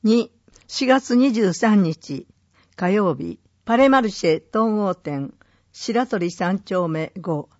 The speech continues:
時間はいずれも午前十時から正午。対象、誰でもお越しください。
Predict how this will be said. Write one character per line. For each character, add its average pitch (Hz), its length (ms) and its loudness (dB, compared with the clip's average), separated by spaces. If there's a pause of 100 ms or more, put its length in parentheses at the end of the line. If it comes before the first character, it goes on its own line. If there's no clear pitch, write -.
(340)
時 202 200 -8
間 240 260 2
は 226 300 2
い 202 60 -4
ず 240 140 -6
れ 220 120 0
も 214 160 -2
午 196 160 -6
前 151 240 -6 (180)
十 226 240 4
時 180 140 -2
か 160 120 -2
ら 151 120 -2
正 175 260 0
午。 120 240 -12 (880)
対 214 240 -2
象、 190 340 -4
誰 226 280 0
で 175 80 -2
も 147 200 -4
お - 100 -8
越 151 100 -10
し - 40 -14
く 165 120 -12
だ 156 120 -8
さ 156 200 -12
い。 120 100 -14